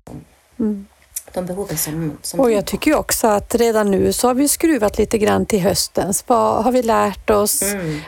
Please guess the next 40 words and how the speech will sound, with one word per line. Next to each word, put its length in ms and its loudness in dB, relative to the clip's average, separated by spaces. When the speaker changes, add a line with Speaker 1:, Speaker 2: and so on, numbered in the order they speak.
Speaker 1:
Vad 140 4
ska 160 0
vi 140 2
behöva 600 2
fördjupa 600 0
kanske, 480 0
eller 420 0
så? 320 -2
Jag 160 2
tänker 240 2
Speaker 2:
Mm. 100 4
Speaker 1:
också, 220 -2
vi 80 4
har 120 2
ju 80 2
haft, 420 -2
eh, 180 2
några 240 2
citat 520 0
som 180 2
har 80 2
följt 420 -2
oss 180 0
genom 280 2
utbildningen, 680 0
och 140 2
ett 200 -2
av 100 2
dem 280 2
är 160 2
ju, 280 0
eh, 320 2
att, 520 -2
eh, 240 2
vara 320 2
den 220 0
förändring 640 2
du 80 2
vill 140 2
se. 540 0